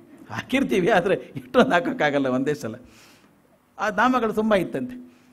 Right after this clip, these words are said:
ಪಾಪ ಅರ್ಚಕರಿಗೆ ಬಡತನ ಕಷ್ಟ ಆಯ್ತು. ಅವ್ರಂದ್ರು, "ಇಷ್ಟೊಂದು ನೂರಾರು ನಾಮ ಇದ್ದಾವೆ, ಒಂದು ನಾಲ್ಕು ತಗೊಂಡು ಹೋದ್ರೆ ಮನೆಗೆ ಸ್ವಲ್ಪ ಅನುಕೂಲ ಆದೀತು" ಅಂತ ಹೇಳಿ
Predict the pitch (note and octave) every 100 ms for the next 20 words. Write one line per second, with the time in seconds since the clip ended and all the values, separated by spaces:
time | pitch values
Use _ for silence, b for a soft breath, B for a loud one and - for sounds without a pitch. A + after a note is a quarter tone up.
0 | B _ _ _ - C#4+ C#4 A#3+ B3 C#4+
1 | C#4 A3 F3+ F3+ E3 D3+ D#3 - D3 B2
2 | - _ _ _ b b b b A3+ A#3+
3 | A#3+ B3+ A3+ - C#4 A#3 G3+ B3+ C4 C4
4 | B3+ G3 F#3+ F3 E3+ C#3 B2+ B2 - _
5 | _ b b b b A3+ G#3+ F3+ A3 B3
6 | B3 G3 G3+ A#3 G#3 F#3 D#3 E3+ E3+ F3+
7 | D3+ C3+ C#3+ - E3+ D3+ C3 C3+ C3 B2+
8 | B2 A2 C3 G3+ C3